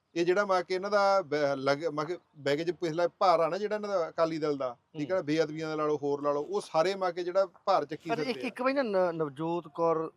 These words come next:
Speaker 2: ਸਿੱਧੂ ਨੇ ਬੋਲਦਾ ਹੈ ਕਿ ਮੈਨੂੰ ਉੱਪਰ ਮੇਰੀ ਗੱਲ ਹੋ ਰਹੀ ਹੈ। ਉਹ ਕਿਹੜੀ ਉੱਪਰਲੀ ਦੀ ਗੱਲ ਕਰਦੇ ਆ? ਉੱਪਰ ਵਾਲੇ ਨੇ ਮੈਨੂੰ ਕਹਿਤਾ ਵੀ ਕੋਈ ਗੱਲ ਨਹੀਂ, ਚੱਕੀ ਚੱਲ।
Speaker 1: ਵੈਸੇ ਮੈਂ ਤਾਂ ਨਵਜੋਤ ਸਿੱਧੂ ਦੇਖਿਆ ਵੀ, ਨਵਜੋਤ ਸਿੱਧੂ ਦਾ ਵੈਸੇ ਵੀ ਤਾਹਲੇ ਨਾਲ ਵੀ ਗੱਲ ਹੁੰਦੀ ਆ।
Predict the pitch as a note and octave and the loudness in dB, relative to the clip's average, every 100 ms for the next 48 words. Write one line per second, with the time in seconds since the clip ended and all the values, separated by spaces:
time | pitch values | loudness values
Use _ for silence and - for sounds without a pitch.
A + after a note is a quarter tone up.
0 | _ _ F3+ E3 A3 G3 E3 D#3+ E3 E3 | _ _ -12 -6 -4 -4 -4 -4 -2 -4
1 | F3 F3 E3+ E3 E3+ E3+ D#3 _ _ _ | -6 -6 -6 -6 -8 -8 -12 _ _ _
2 | F3+ - G3 F#3 E3+ D#3+ C#3+ A#2+ B2+ C3+ | -8 -2 0 0 2 2 2 -2 -8 -10
3 | A2 _ A3 B3 B3 C4+ A3+ G3+ F#3 E3 | -12 _ -6 -4 -6 -4 -4 -4 -6 -6
4 | D3+ C#3 C3 C#3+ D#3+ - F3 E3+ E3+ E3 | -6 -4 -6 -6 -8 -6 -6 -6 -8 -10
5 | D#3+ _ _ _ _ D#3 F#3 F3 F3 D3+ | -12 _ _ _ _ -6 -4 -4 -4 -4
6 | C3 C3+ C3 C#3 - B2+ A2+ - _ - | -4 -8 -12 -16 -10 -10 -10 -14 _ -14
7 | D#3 G3 G#3+ F#3+ F#3+ F#3+ F3+ F#3 F3 G3+ | 0 2 2 2 2 2 -2 -4 -6 -8
8 | G#3+ F3+ F#3+ G#3 G#3 G3 G3+ G#3+ E3 D#3 | -4 -2 0 0 0 -2 -2 -4 0 0
9 | D#3 F#3+ G3+ F3+ E3 E3+ E3+ E3 D#3+ C#3+ | 2 0 0 0 2 0 0 -2 -2 -4
10 | C3 A#2+ A#2+ A2+ | -4 -10 -14 -16